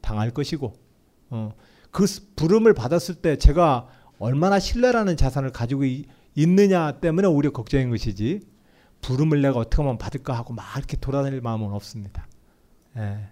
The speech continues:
그 도지사도 그런 마음으로 합니다. 지금 가장 정치에 있어서 어려움이 뭐냐면, 이제 제가 고쳐야 될 점이 뭐냐면, 제가 이천십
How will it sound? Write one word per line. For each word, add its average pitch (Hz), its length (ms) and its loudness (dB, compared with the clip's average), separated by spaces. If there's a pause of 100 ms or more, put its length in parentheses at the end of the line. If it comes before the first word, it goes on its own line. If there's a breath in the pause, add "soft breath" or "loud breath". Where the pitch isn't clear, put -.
(920 soft breath)
그 147 580 2
도지사도 170 420 4
그런 147 260 0
마음으로 127 460 -4
합니다. 110 420 -8 (440)
지금 190 220 0
가장 233 380 2
정치에 170 380 2
있어서 156 280 0
어려움이 143 300 0
뭐냐면, 113 640 -4 (1160)
이제 127 120 -8
제가 117 200 4
고쳐야 147 340 2
될 135 100 -6
점이 120 240 -2
뭐냐면, 104 640 -6 (1200 soft breath)
제가 135 360 2
이천십 143 880 -6